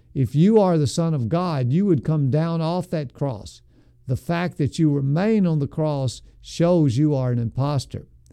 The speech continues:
Now, Jesus knew the cross was God's plan all along,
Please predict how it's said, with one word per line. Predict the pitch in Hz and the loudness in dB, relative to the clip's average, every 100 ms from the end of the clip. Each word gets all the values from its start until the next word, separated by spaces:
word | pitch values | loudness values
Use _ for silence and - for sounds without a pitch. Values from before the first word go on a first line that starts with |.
| - - - | -20 -20 -4
Now, | 143 151 147 | 0 0 -2
Jesus | 123 117 190 233 190 147 - | 0 4 6 6 2 -2 0
knew | 160 196 147 92 80 _ _ _ - | 2 2 0 -2 -10 _ _ _ -8
the | 123 | -6
cross | - 160 190 175 127 139 | -2 -2 0 -2 -2 -2
was | 127 | -4
God's | 123 143 151 - | -4 -4 -4 -6
plan | - 156 175 175 165 | -6 -4 -2 -2 -2
all | 170 175 | -2 -2
along, | 160 160 196 165 104 | 0 0 -2 -6 -8